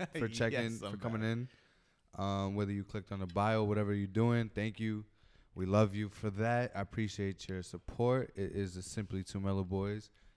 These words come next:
Speaker 2: your backseat advisors, your sex advisors, your life advisors, your homeboys, your people, your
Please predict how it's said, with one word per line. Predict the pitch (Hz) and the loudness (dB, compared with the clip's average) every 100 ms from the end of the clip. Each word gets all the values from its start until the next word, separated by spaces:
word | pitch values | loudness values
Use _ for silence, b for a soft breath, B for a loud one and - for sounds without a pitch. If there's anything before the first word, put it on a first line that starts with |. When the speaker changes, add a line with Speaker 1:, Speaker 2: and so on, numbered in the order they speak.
| - - | -20 -6
Speaker 2:
your | 101 | -2
backseat | 87 98 95 - 101 | 2 2 2 -2 0
advisors, | 92 98 98 95 98 | 4 4 4 2 -2
your | 90 | -4
sex | - 107 95 | -4 -4 -4
advisors, | 98 95 98 95 98 90 | -6 -4 -2 -2 -4 -4
your | 87 | -2
life | 90 92 - | 2 2 2
advisors, | 90 95 92 92 92 85 | 0 4 4 2 -2 -2
your | 90 | -2
homeboys, | 95 95 92 95 95 87 | -2 -2 0 0 2 0
your | 87 | -4
people, | - 98 95 95 95 | -2 -2 0 0 0
your | 90 | -2